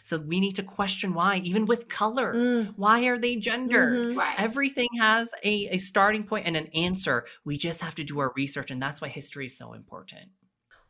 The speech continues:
Speaker 2: Well, I can't wait to get my son or give my copy of the book to your book to my son. I think it's, like, such a incredibly important, uh,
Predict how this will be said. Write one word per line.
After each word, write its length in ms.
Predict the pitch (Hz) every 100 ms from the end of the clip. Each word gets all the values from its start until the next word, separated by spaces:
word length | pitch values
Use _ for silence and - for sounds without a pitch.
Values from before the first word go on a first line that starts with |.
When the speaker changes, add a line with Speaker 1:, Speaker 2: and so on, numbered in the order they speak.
| _
Speaker 2:
Well, 140 | 180
I 120 | 190 196
can't 280 | 214 214
wait 220 | 202 190 190
to 160 | 196
get 380 | 165 - 185 170
my 180 | 175 170
son 540 | 170 185 160 160 156 -
or 80 |
give 240 | 165 196 170
my 220 | 165 160
copy 420 | 170 156 180 160
of 120 | 151 156 _ -
the 60 | 156
book 380 | 160 143 _ - -
to 200 | 170 160
your 200 | 185 180
book 320 | 160 156 -
to 100 | -
my 180 | 165 160
son. 400 | 170 143 143 147
I 80 | -
think 220 | 165 175
it's, 160 | 175 -
like, 140 | 160
such 280 | - 170 -
a 360 | 175 165 156 - -
incredibly 640 | 180 - 202 190 180 175
important, 520 | 160 156 165 160 147 -
uh, 480 | 160 - 151 147